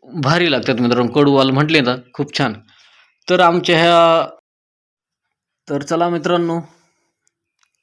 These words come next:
दुपार झालेली आणि दुपारी आपण आलोय जेवायला. बघा, थोडंसं सावलीमध्ये जेवायला बसलो अश्विनी आणि मी. तर चला जेवायला या मित्रांनो,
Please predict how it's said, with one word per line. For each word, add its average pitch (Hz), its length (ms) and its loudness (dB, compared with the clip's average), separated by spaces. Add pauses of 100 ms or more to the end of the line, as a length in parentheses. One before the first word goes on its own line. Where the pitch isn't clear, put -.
(760)
दुपार 143 360 -2
झालेली 143 420 -2
आणि 135 220 -8
दुपारी 139 320 -4
आपण 139 540 -4
आलोय 135 280 -6
जेवायला. 117 440 -4
बघा, 127 240 -8 (680)
थोडंसं 123 320 -10
सावलीमध्ये 123 520 -4
जेवायला 117 280 -6
बसलो 123 220 -8
अश्विनी 123 460 -6 (120)
आणि 117 140 -10
मी. 127 280 -12 (760)
तर 135 60 -12
चला 151 240 -4
जेवायला 143 320 0
या 147 180 -2
मित्रांनो, 156 380 -4